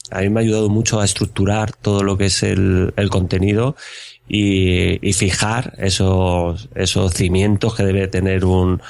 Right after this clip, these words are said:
un podcast. Y en ese, en ese sentido yo me dejo aconsejar, o sea, me dejo aconsejar.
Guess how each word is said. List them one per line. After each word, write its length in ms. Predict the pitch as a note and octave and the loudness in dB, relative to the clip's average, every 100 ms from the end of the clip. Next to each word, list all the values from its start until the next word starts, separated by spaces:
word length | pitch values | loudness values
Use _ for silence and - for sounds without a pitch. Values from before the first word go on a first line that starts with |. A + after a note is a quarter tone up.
| - - - - | -16 -18 -12 -4
un 160 | G2 | -2
podcast. 560 | F2 F2 - - - - | 0 -2 -2 -6 -4 -2
Y 80 | G2 | 0
en 80 | |
ese, 220 | A2+ B2+ - - | 2 0 -2 -2
en 120 | B2 | -2
ese 320 | C3+ D#3 D3 | -2 -2 0
sentido 400 | C#3 C3 C#3+ C#3+ | 0 0 0 0
yo 100 | A#2 | 2
me 80 | A#2+ | 0
dejo 180 | A#2 G2+ | 0 -2
aconsejar, 680 | G2+ F#2+ - - G#2 - | -2 -2 -4 -4 -4 -4
o 60 | - | -6
sea, 140 | - | -4
me 80 | G2 | -2
dejo 160 | F#2 F#2 | -2 -2
aconsejar. 520 | F2 E2 - A#2 | -2 -4 -4 -4